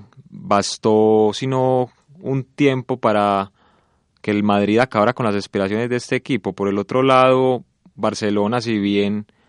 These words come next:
no cuenta con la participación del brasileño Neymar, digamos, es un equipo conformado y que juega de memoria hace muchos años alrededor de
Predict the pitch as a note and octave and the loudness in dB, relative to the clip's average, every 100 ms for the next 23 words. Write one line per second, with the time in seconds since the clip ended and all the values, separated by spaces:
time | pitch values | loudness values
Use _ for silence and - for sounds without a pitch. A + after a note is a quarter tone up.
0 | _ B2+ B2+ - - C3 B2 B2 G#2+ G2 | _ -4 -4 -2 -2 0 0 0 0 0
1 | G2+ G#2 G2 F#2+ G2 F#2+ G2+ G#2+ A#2 A2+ | -2 -4 -8 -4 -4 -2 -2 -2 0 -2
2 | G2 G2 G#2+ B2+ B2+ B2+ A#2+ A#2+ - _ | -2 -2 -2 -2 -2 0 0 -2 -8 _
3 | _ _ _ - G#2 A#2+ C3 C3+ C3 C3+ | _ _ _ -4 -2 0 0 -2 -4 -6
4 | B2+ G#2 G#2 G2+ G2+ G2+ A#2 C3 A#2 G#2 | -4 -4 -2 -2 -2 0 2 0 0 -2
5 | G2 A2+ A2+ G2+ G2+ A2+ B2 B2 B2+ A#2+ | -2 -2 -2 -2 -2 -2 -4 -6 -6 -4
6 | A#2 A#2+ A2+ G2 F#2 F2+ F2 F#2+ F#2+ G2 | -4 -4 -4 -4 -4 -6 -6 -4 -2 -2
7 | G2 G2 A2+ A#2 A#2+ | -2 -2 0 2 0